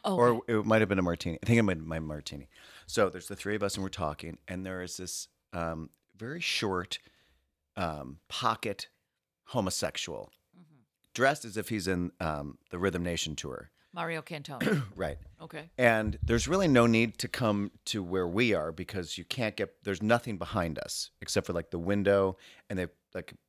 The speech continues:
Speaker 2: it's very, it's very awkward if anyone were to come behind us, and then I'm
Speaker 1: Yeah.
Speaker 2: very much aware that you're gonna pick, pick my pocket or something.
Speaker 1: Yeah, yeah.
Speaker 2: So
Speaker 1: <laughs>
Speaker 2: he, uh,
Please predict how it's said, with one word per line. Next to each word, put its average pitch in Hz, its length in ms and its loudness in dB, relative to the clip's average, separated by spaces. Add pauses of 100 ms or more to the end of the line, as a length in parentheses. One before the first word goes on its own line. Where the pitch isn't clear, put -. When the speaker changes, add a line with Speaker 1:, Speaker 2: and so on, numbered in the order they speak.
(120)
Speaker 2:
it's - 180 -8
very, 117 320 0
it's 113 160 -2
very 110 240 4
awkward 87 400 2
if 80 100 -6
anyone 82 320 -2
were 80 80 -8
to - 80 -14
come 82 160 -6
behind 76 360 -8
us, - 140 -16
and 85 120 -6
then 82 100 -4
I'm 78 100 -6
Speaker 1:
Yeah. 190 60 -8
Speaker 2:
very 82 200 -8
much 78 200 -14
aware 80 160 -4
that 76 100 -6
you're 73 120 -6
gonna 76 180 -6
pick, - 160 -10 (420)
pick - 140 -20
my - 80 -12
pocket - 380 -10
or - 20 2
something. - 240 -4 (260)
Speaker 1:
Yeah, 170 240 -12
yeah. 165 280 -8 (220)
Speaker 2:
So 113 360 8 (460)
Speaker 1:
<laughs> - 480 -8
Speaker 2:
he, 120 540 4
uh, 90 320 4